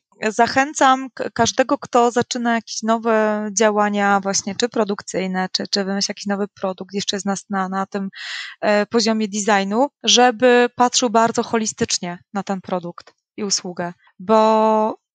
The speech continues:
i myślę, że właśnie bez wprowadzenia, ta jakby gospodarka, e, obiegu zamkniętego to jest, e, coś ekstremalnie ważnego i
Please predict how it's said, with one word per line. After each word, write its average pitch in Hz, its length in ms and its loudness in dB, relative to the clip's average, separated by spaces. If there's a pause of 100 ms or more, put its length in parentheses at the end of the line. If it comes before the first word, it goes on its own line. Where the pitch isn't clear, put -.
(120)
i 208 720 -12
myślę, 233 300 0
że 233 120 2
właśnie 220 360 -2
bez 233 520 0
wprowadzenia, 214 1200 0
ta 214 120 -4 (160)
jakby 196 220 -4
gospodarka, 208 920 0
e, 202 260 -2 (580)
obiegu 233 280 2
zamkniętego 208 880 0
to 214 160 -2
jest, 208 500 0
e, 202 380 -2
coś - 320 -2 (140)
ekstremalnie 214 580 -2
ważnego 196 580 -2 (220)
i 226 360 0